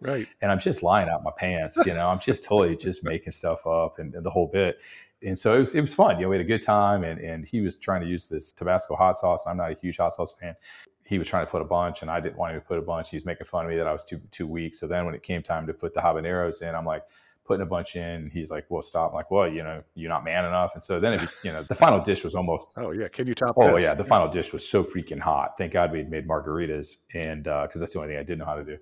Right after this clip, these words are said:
Speaker 2: So, yeah, so it was, it was hilarious. You know, we did it, you know, and then, you know, they tell you ahead of time when it's gonna air. So we had this huge viewing party at my in-laws' house.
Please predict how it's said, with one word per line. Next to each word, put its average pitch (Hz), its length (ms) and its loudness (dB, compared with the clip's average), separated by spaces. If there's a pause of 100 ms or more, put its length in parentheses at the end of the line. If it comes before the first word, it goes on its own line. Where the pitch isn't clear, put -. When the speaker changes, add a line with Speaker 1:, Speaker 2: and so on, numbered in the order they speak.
(260)
Speaker 2:
So, - 140 6
yeah, 107 240 10
so - 120 4
it 127 60 8
was, 123 180 4
it 147 160 2
was 135 140 2
hilarious. 95 500 4
You 92 80 2
know, 85 60 0
we 82 80 -2
did 92 220 2
it, 90 280 4 (100)
you 85 100 -6
know, 78 200 -2
and 80 100 -4
then, 82 300 -2
you 82 80 -10
know, 80 80 -8
they 82 140 -4
tell 85 200 2
you 82 180 0
ahead 80 180 0
of 80 100 -4
time 80 220 -6
when 80 120 -10
it's 78 120 -18
gonna 76 180 -10
air. 78 160 -4
So - 160 -16
we 78 60 -10
had 78 120 -10
this 80 140 -18
huge 95 460 -4
viewing 82 320 -8
party 80 340 -2
at 78 80 -6
my 78 160 -10
in-laws' 78 360 -8
house. 76 420 -4